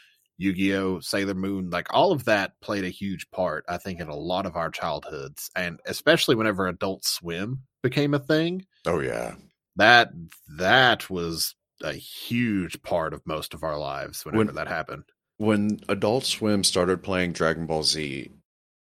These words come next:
Speaker 2: that's when I realized how edited the original airings of Dragon Ball Z was back in the late nineties, early two thousands.
Speaker 1: Oh, yeah. And then also with that, though,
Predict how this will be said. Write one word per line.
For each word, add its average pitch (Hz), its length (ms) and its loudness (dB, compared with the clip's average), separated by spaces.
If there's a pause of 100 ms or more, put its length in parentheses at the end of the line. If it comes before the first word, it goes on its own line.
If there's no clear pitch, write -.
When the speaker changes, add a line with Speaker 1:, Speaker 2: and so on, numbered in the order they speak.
Speaker 2:
that's 85 480 0
when 101 140 0
I 90 80 2
realized 80 760 0
how 85 540 0 (180)
edited 78 640 -2 (420)
the 78 460 -2 (160)
original 82 680 -2
airings 76 580 2
of 71 280 -4
Dragon 69 260 -2
Ball 69 160 -4
Z 69 180 -6
was 65 420 -4
back 73 300 -4
in 76 80 -8
the 69 100 -6
late 69 300 -6
nineties, 67 420 -2
early 69 220 -4
two 71 180 -12
thousands. - 720 -4 (580)
Speaker 1:
Oh, 107 120 6
yeah. 87 320 4
And 101 180 0
then 101 320 2
also 107 540 4
with 85 300 -2
that, 87 280 0
though, 78 520 -2